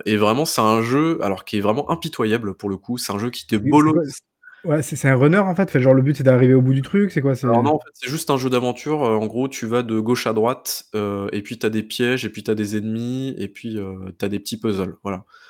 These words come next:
Speaker 2: Ok, ouais,
Speaker 1: C'est
Speaker 2: c'est
Speaker 1: vraiment
Speaker 2: vraiment très, très cool. Enfin, l'ambiance, elle est, elle est, heu,
Speaker 1: L'ambiance est top, le,
Speaker 2: magnifique.
Speaker 1: la bande son est top aussi.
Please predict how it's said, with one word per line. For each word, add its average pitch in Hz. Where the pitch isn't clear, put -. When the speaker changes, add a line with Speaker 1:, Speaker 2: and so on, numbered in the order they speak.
Speaker 2:
Ok, 123
ouais, 113
Speaker 1:
C'est -
Speaker 2:
c'est 104
Speaker 1:
vraiment 113
Speaker 2:
vraiment 165
très, 160
très 156
cool. 139
Enfin, 127
l'ambiance, 135
elle 110
est, 104
elle 98
est, 98
heu, 98
Speaker 1:
L'ambiance 127
est 113
top, 139
le, 101
Speaker 2:
magnifique. 98
Speaker 1:
la 104
bande 117
son 123
est 101
top 127
aussi. 123